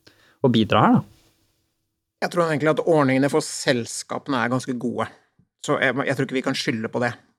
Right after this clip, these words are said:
Speaker 2: Eh, jeg tror at det handler om at, eh, litt tilbake til å ta risiko, ikke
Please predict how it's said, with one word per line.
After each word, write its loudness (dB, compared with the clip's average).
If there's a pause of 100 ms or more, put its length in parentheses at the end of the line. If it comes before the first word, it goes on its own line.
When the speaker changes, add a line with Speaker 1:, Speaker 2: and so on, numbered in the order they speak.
(140)
Speaker 2:
Eh, -2
jeg -2
tror 2
at 0
det 4
handler 2
om 0
at, -4
eh, 0 (320)
litt 0
tilbake 2
til 0
å -4
ta 6
risiko, 0
ikke -2